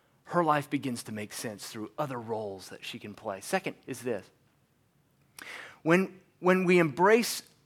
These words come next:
a bigger narrative, we don't just embrace people who can help us. We don't just open ourselves up to the people around us who can help us on a practical level. We begin to see the stories and lives of people around us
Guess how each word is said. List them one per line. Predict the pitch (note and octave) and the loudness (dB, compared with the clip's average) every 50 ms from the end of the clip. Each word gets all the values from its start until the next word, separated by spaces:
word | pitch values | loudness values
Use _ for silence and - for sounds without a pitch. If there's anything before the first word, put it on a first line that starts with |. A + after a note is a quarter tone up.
| _ _ _ _ - | _ _ _ _ 2
a | D#3 C#3+ | 2 2
bigger | C3+ B2+ - - F#3 F#3+ F3 E3 E3+ E3 D#3+ D#3+ - - - - | 2 0 0 2 4 4 6 6 4 4 4 2 0 -2 -4 -6
narrative, | C#3 B2+ C3 C3+ C3+ C3 B2 A#2+ - - G#2 G2+ A2+ | -4 -2 -2 0 0 0 -2 -2 -6 -8 -8 -8 -8
we | C#3+ E3 F3+ | -6 -6 -4
don't | E3 - G3+ A3+ C4+ C#4 F#3 - | -2 0 0 0 -2 -4 -6 -4
just | - G3 F3+ E3+ - - - - - - - - - _ - | -2 0 0 0 -2 -8 -16 -20 -20 -20 -20 -20 -20 _ -4
embrace | D#3 D#3+ D3+ D3 B2 - C#3 C#3 D3+ D#3+ E3+ E3 - - - - - _ - | -2 0 0 -2 -4 -4 -2 2 4 4 4 2 0 -2 -6 -8 -10 _ -12
people | - - E3+ - - D#3 C3+ | -8 -8 -8 -6 -4 -6 -6
who | B2 - D3+ D3 | -4 -2 -2 -4
can | D3 - D3 C3+ A#2 G#2+ | -4 -4 -8 -8 -8 -8
help | G2 - - E3+ D#3 D3+ D3 - - | -10 -4 0 2 2 2 2 -2 -6
us. | G2+ D2+ - - - - - | -6 -6 -8 -10 -14 -12 -4
We | D#3 E3 E3+ | 0 2 2
don't | G#3 B3 A#3+ | 4 2 2
just | C4 A3+ F#3+ - | -2 -4 -4 -2
open | - F3 E3 - F#3 D3+ | -2 -2 -2 0 0 2
ourselves | D#3 D3 - - E3 D3 C#3+ B2 | 2 0 2 2 2 2 2 2
up | C#3 C3+ C3+ - | 0 -2 -2 -4
to | - C3 | -8 -12
the | C3 - | -12 -8
people | - C#3 C3+ C#3 C3 | -8 -8 -6 -4 -4
around | B2 A#2+ B2 B2 B2+ C3 C3 B2 | -2 0 2 2 2 2 2 0
us | A2+ A2 G#2+ - - _ _ - - _ _ _ - - - - _ _ _ _ _ _ _ _ _ _ _ _ _ _ _ _ _ _ _ | -2 -4 -6 -10 -18 _ _ -20 -20 _ _ _ -20 -20 -20 -20 _ _ _ _ _ _ _ _ _ _ _ _ _ _ _ _ _ _ _
who | - F3 F#3 | 0 0 0
can | F3+ - D#3+ C#3 | 2 2 0 0
help | A#2 - - F3+ F3 E3+ E3+ - - | 0 2 4 4 4 4 2 0 -2
us | G#2+ A2 A2+ - | -2 -2 -4 -4
on | B2+ C3 A#2+ | -4 -4 -4
a | A2 | -4
practical | - - - - F3+ E3 E3+ - - D#3+ - - B2+ A#2 A2 | -6 -6 0 4 4 4 4 4 -2 -8 -8 -6 -6 -6 -6
level. | A2 G#2 G2 F#2 G2 G2 G#2+ - - - - - - - - | -4 -6 -6 -6 -8 -12 -12 -14 -16 -20 -20 -20 -20 -12 -2
We | E3 E3+ F#3 E3+ | 2 4 4 4
begin | C#3+ G3+ F#3+ D#3 C#3+ F#3+ G#3+ B3 C#4 D4 | 4 4 2 4 6 6 8 8 6 4
to | D4 C4+ B3 | 2 0 0
see | - - - G#3+ G#3 | 0 0 0 0 2
the | F3+ E3+ D#3+ | 2 2 2
stories | - - - G3+ G3 G3 G3+ G3+ G3 D#3+ F3+ | 2 2 4 6 8 8 8 8 8 6 4
and | E3 D#3+ | 4 6
lives | D#3+ D#3+ D#3+ F3 F3 F3 D#3+ D#3+ | 8 8 8 8 8 6 4 2
of | E3 D3 - | 0 -2 -2
people | - - F#3+ - - D#3 | -4 -6 -6 -4 0 2
around | D3+ C#3 C3+ D3 D3+ D#3+ E3 D#3+ C#3+ | 2 4 4 4 4 4 4 2 2
us | B2+ B2 B2 - - | 2 0 0 -2 -8